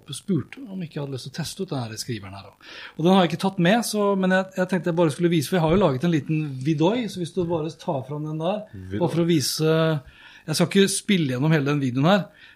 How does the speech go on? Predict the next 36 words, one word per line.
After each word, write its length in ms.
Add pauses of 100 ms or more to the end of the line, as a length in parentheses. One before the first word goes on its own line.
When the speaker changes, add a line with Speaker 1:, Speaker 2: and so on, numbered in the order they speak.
(100)
Speaker 1:
men 160 (160)
det, 160 (1080)
eh, 180
for 160
du 60
snakker 260
om 80
det 80
var 140
dyrt, 340
det 300
jeg 160
da 100
blant 240
annet 240
liker 240
veldig 240
godt 160
med 480
denne 400
nye 240
H 160
P-printeren, 540 (580)
det 160
er 400
det 220
her, 260
for 160
det 80
her 240
er, 280 (120)
eh, 320
rett 180
og 60
slett 240
da, 100